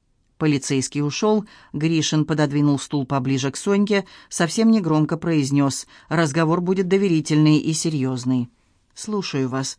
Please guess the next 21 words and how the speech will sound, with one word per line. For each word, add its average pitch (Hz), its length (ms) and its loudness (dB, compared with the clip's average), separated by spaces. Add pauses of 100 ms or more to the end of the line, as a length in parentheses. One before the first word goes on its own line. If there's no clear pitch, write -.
(120)
спокойно 143 560 0
ответила 135 420 -4
та. 131 300 -4 (680)
"Пока 165 360 2
вы 165 120 4
находились 160 560 2
в - 60 -12
Крестах, 160 560 -2 (320)
я 156 180 0
дважды 151 400 0
навещал 151 460 2
вашу 156 280 -2
племянницу, 156 800 0 (160)
мадмуазель 151 580 2
Брянскую". 135 680 0 (760)
Воровка 123 520 -6
никак 156 320 -2
не 160 120 -2
отреагировала 180 640 -2
на 143 140 0
сказанное, 139 680 0